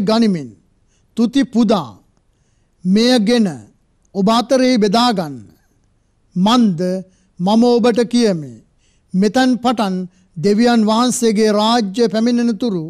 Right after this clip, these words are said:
මම මිදියුස පානය නොකරන්නෙමි" වදාළසේක.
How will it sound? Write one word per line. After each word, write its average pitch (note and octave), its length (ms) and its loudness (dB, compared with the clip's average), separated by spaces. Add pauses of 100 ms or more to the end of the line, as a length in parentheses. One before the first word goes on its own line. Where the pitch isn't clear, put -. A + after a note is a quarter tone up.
(520)
මම G3+ 340 0
මිදියුස A3 540 2
පානය A3 420 -2
නොකරන්නෙමි" G#3 760 -2 (420)
වදාළසේක. F#3+ 840 -4